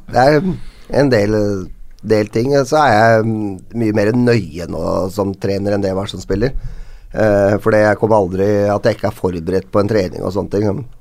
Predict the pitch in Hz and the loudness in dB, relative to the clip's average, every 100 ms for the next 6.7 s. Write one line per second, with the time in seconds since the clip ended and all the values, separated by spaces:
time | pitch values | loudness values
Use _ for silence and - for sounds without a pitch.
0 | - - - - - - 95 71 113 107 | -20 -20 -20 -20 -20 -8 -6 -4 0 0
1 | 95 92 92 85 90 - 98 87 92 - | 0 0 -2 0 -4 0 0 2 0 -2
2 | 95 87 92 95 95 95 98 92 87 - | 0 2 0 0 0 0 -2 -2 -2 -2
3 | 92 - 98 95 - - - - 120 120 | -10 -2 -2 -2 -8 -18 -20 -8 -4 0
4 | 95 98 117 120 107 127 107 107 107 113 | 0 0 0 -2 0 0 0 0 2 4
5 | 110 107 104 - - - - - 101 95 | 4 2 -2 -8 -18 -20 -14 0 0 4
6 | 104 120 123 113 - 101 | 4 4 2 0 0 2